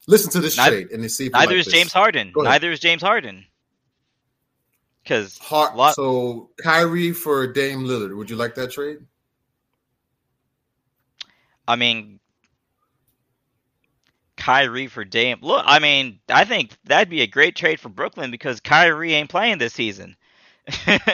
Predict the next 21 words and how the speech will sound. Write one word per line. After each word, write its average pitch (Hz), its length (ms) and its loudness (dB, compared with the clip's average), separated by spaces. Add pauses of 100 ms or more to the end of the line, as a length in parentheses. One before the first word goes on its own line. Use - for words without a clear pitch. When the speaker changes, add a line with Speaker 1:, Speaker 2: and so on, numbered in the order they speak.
(160)
Speaker 2:
So, 131 560 2 (580)
but 135 160 4
I 143 100 6
mean, 127 360 0
I 117 240 0
would 123 160 -2
say 131 240 0
in 101 120 -8
general, 123 480 0
I 104 100 0
mean, 107 180 -2
at 107 100 -2
this, - 220 -16 (1600)
ooh, 101 260 -10 (320)
no, 98 260 -2 (460)
I 120 80 2
wouldn't 120 180 2
make 90 140 -2
that 90 160 -8
trade. 92 240 -6
Speaker 1:
No, 117 240 -8